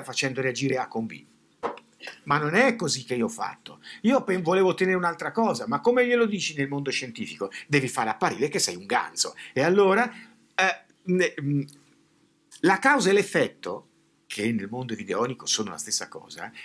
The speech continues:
nel mondo duale no, li rigiri e fai in modo di far credere alla comunità scientifica che te volevi ottenere quel risultato lì, che invece è, è, è stato un risultato ottenuto per puro culo. Allora tu,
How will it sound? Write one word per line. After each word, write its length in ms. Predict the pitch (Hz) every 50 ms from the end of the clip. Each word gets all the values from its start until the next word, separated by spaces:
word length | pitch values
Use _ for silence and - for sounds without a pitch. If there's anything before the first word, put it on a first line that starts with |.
| - -
nel 140 | 131 127 127
mondo 220 | 139 156 151 139
duale 380 | 131 117 117 127 127 110 107 110
no, 300 | 110 95 - - 104 _ _ _
li 140 | - - 415
rigiri 520 | 392 381 262 208 233 208 170 151 156 170 - _ _ _ _ _ _ - -
e 100 | - 240
fai 320 | 240 - 240 214 208 233 277
in 80 | 311
modo 420 | 330 262 233 247 269 320 285 - - - -
di 340 | - 165 170 214 190 151 - - - _ _ _ _ _ _ _ _
far 400 | - - - 226 220 - - - _ _ _
credere 580 | - 262 294 294 226 - 123 113 110 110 113 -
alla 240 | - 131 151 151 139
comunità 260 | - 170 180 202 269
scientifica 580 | 233 - 233 240 233 226 240 226 226 220 226 -
che 140 | - 196
te 160 | 185 - 330 285
volevi 360 | 170 170 202 233 277 277 285
ottenere 440 | - - - 233 294 302 262 - 226
quel 140 | - 139
risultato 420 | 131 117 139 139 - 123 117 - 120
lì, 140 | 110 110 -
che 100 | - 190
invece 520 | 220 220 269 269 - 226 143 110 - -
è, 240 | - - 120 127 -
è, 180 | - 127 - -
è 140 | - 117 -
stato 260 | - - 147 - 120
un 60 | 110
risultato 400 | 110 127 175 196 - 180 160 185
ottenuto 300 | 170 - 156 135 117 -
per 180 | - 131 113 -
puro 240 | - 131 117 113
culo. 400 | - - 117 110 98 101 104 - _ _ _ _ _ _ _ _ _ _ _ _ _ _ _ _ _ _ _ _ _ - - _ _ _ _ - - - - - -
Allora 320 | - 220 233 226 226 226
tu, 280 | 226 - - 320 -